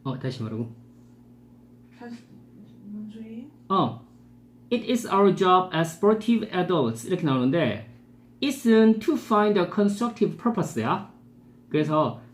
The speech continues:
Speaker 1: 건설적인, 그러니까 건설적인, 우리 왜 "너 좀 건설적으로 행동해라." 이렇게 얘기하잖아. 그러니까 앞으로 도움이 되게끔 행동해라. 그러니까 도움이 되는 그런 목적을 찾는 것, 발견하는 것.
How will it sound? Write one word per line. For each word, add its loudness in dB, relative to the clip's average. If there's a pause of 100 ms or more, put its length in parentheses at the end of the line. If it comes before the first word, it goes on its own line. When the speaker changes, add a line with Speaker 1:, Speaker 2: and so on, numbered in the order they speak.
Speaker 1:
건설적인, 4
그러니까 2
건설적인, 4
우리 6
왜 6
"너 6
좀 4
건설적으로 6
행동해라." 2
이렇게 0
얘기하잖아. -2 (320)
그러니까 -2
앞으로 4
도움이 4
되게끔 2 (280)
행동해라. 2
그러니까 -2
도움이 4
되는 2
그런 2
목적을 0 (540)
찾는 4
것, -4
발견하는 4
것. -4